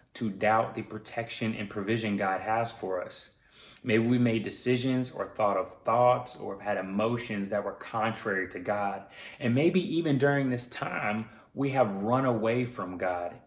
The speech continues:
in deep and significant ways. Um, but family, there is comfort in this passage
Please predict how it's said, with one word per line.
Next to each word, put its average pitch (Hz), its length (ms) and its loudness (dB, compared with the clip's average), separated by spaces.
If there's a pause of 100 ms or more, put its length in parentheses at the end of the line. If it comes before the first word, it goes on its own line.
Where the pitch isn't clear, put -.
in 101 240 -4
deep 110 260 -2
and 107 120 -4
significant 104 680 -2
ways. 104 680 -4 (1200)
Um, 110 580 0 (600)
but 127 180 0
family, 123 480 0 (480)
there 131 180 4
is 127 140 0
comfort - 720 0
in 117 120 2
this 120 160 0
passage 101 760 0